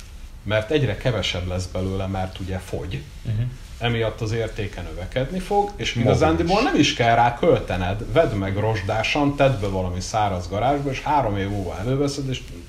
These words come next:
Speaker 1: négyszer annyit fog érni.
Speaker 2: Hm.
Speaker 1: És egyébként igazuk lett, és akkoriban, amikor ez a cikk íródott, akkor külön, ö,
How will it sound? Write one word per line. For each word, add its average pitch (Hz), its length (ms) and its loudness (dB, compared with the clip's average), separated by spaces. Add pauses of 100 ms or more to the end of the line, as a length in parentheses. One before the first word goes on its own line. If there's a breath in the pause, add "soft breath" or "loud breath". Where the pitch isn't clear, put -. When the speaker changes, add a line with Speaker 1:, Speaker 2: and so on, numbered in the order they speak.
Speaker 1:
négyszer 101 380 -6
annyit 127 260 0
fog 147 180 -2
érni. 113 360 -2 (200 loud breath)
Speaker 2:
Hm. 113 60 0 (140)
Speaker 1:
És - 60 -10
egyébként 135 380 -2
igazuk 117 380 2
lett, 147 220 2
és 123 220 -2
akkoriban, 113 520 2
amikor 107 300 -2
ez 110 100 0
a 95 120 -6
cikk - 280 -6
íródott, 156 460 0
akkor 123 400 0 (460 loud breath)
külön, 110 380 4
ö, 101 340 2